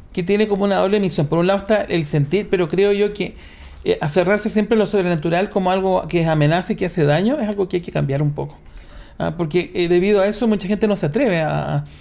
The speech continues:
a, pues, si yo digo espiritismo, ya que es un término que, que tiene que ver con una, una doctrina que desarrolló el señor Alan Kardec, ustedes pueden ver una película sobre la historia de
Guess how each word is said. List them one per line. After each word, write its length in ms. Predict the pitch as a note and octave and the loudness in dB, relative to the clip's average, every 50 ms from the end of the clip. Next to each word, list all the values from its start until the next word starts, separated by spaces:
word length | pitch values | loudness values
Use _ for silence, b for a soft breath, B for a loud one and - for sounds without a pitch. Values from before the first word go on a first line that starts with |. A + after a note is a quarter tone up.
| B B B B B | B B B B B
a, 200 | D#3+ D#3 - - | -4 -4 -4 -4
pues, 180 | - E3+ D3+ D3 | -6 -4 -4 -2
si 100 | D#3 F#3+ | 0 2
yo 80 | G3+ G#3 | 2 2
digo 120 | A#3 A#3 | 2 0
espiritismo, 800 | A3 A3+ - F#3 D#3 D#3+ D#3+ G3+ G3+ F3 D3+ C3 A#2+ C#3+ G#3+ - - - | -2 0 0 0 0 0 2 2 4 4 4 4 2 0 -4 -6 -8 -10
ya 160 | B2+ A2+ G2 D2+ | -10 -10 -10 -10
que 100 | - A2 | -10 -8
es 40 | |
un 100 | A2 A2 | -8 -8
término 460 | G#2+ - B2 B2+ C#3 C#3+ C#3+ D3+ D#3 D3 B B B B B B B | -6 -6 -6 -4 0 0 2 0 0 -2 B B B B B B B
que, 380 | - - B2+ C3 - - - - | -10 -10 -10 -10 -10 -14 -16 -14
que 100 | - C#3 | -14 -12
tiene 220 | C#3 - D3 D3 D3 | -6 -4 -2 -2 -2
que 100 | - D#3 | -2 -4
ver 60 | D3+ | -4
con 100 | - D#3+ | -2 0
una, 200 | D#3 C#3 C3 - | 0 0 -2 -2
una 300 | - C#3+ C#3+ C3+ B2+ - | -2 0 0 0 0 -2
doctrina 880 | - C3 B2 A#2 - - - - F#3 G#3+ C4 D#4+ F4+ F4+ F4 F#4+ F#4+ - - - - - - C#3+ | -4 -6 -8 -10 -10 -10 -8 -2 0 2 2 2 2 2 0 -2 -4 -8 -14 -20 -20 -20 -14 -8
que 100 | - - | -6 -4
desarrolló 440 | C#3+ C3 - C3+ C#3+ D3 D3+ E3 - | -4 -4 -4 -4 -2 0 -2 -2 -2
el 100 | - D#3+ | -4 -6
señor 260 | D3 C#3+ D3+ D#3 D#3 - | -4 -4 -2 -4 -2 -2
Alan 220 | - D3+ D#3 D#3 D3 | 0 0 0 0 0
Kardec, 420 | D3 D#3 D#3 D#3+ E3+ E3 - - - | 2 0 0 0 0 -4 -4 -4 -2
ustedes 320 | D#3 D3 D3 E3 D3 D3 | -2 0 0 0 -2 -2
pueden 180 | - D#3+ D#3 D#3 | -2 -2 0 0
ver 120 | D#3 D#3+ | 0 0
una 120 | D#3 C#3+ | 0 0
película 320 | C#3+ C#3 D3 F3 G3 F#3 E3+ | 0 0 -2 0 0 -2 -2
sobre 220 | D3 E3+ D#3+ D#3 D3 | -2 -4 -6 -6 -4
la 60 | D3 | -6
historia 300 | D3 D3 D3 D#3 D3+ D3 | -6 -4 -4 -4 -4 -4
de 120 | D#3+ D#3 | -4 -6